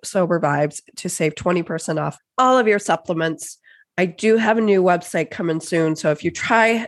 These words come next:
to, if you've been trying to go to my website, 'cause I know how some people have, it is out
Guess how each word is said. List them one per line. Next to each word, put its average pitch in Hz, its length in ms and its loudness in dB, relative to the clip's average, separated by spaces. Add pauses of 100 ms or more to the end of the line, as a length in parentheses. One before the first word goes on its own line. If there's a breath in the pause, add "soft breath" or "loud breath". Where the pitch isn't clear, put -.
to, - 260 -14
if 190 220 -2
you've 190 220 -6 (280)
been 185 160 0
trying 240 440 0
to - 120 -8
go 208 140 2
to - 180 -6
my 180 120 2
website, 151 680 0
'cause 190 140 -10
I 160 80 0
know 151 180 0
how 165 60 -4
some 165 200 -8
people 160 240 -4
have, 139 360 -2 (520 loud breath)
it 185 100 4
is 175 180 2 (100)
out - 480 -2